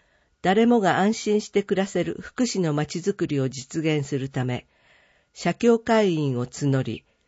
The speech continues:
社協会費のご協力をお願いしています。皆様からお預かりした会費は、土浦市社会福祉協議会が行う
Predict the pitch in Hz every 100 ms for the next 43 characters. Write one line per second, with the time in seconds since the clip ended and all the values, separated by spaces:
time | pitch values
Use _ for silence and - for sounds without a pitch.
0 | _ _ - - 180 233 233 233 220 208
1 | 151 139 - 147 - 214 202 196 - 175
2 | 139 160 156 151 143 139 - 135 127 123
3 | - - _ _ _ _ _ _ _ _
4 | _ _ _ _ _ 180 208 247 214 185
5 | 175 156 147 165 185 202 202 185 180 170
6 | 160 165 160 - 151 147 - _ _ _
7 | _ _ _ - - 220 214 202 220 156
8 | - 170 - 208 226 - 202 - - 196
9 | 180 185 180 147 131 131 135 135 131 123